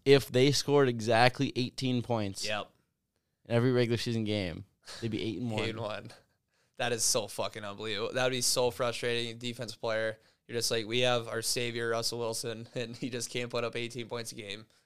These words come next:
Speaker 1: That's, like, wild. Eighteen is not much to ask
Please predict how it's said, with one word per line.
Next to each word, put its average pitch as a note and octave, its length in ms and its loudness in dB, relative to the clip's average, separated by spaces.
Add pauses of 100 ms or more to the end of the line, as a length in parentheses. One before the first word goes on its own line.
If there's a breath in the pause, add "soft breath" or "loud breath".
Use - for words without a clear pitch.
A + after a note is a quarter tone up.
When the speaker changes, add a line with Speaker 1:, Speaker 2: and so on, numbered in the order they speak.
(880)
Speaker 1:
That's, B2+ 280 -8
like, D#3 200 2
wild. G#2 580 -4 (140)
Eighteen F3 480 -2
is B2 120 0
not B2+ 280 2
much C#3+ 240 -4
to - 120 -8
ask C#3+ 500 -10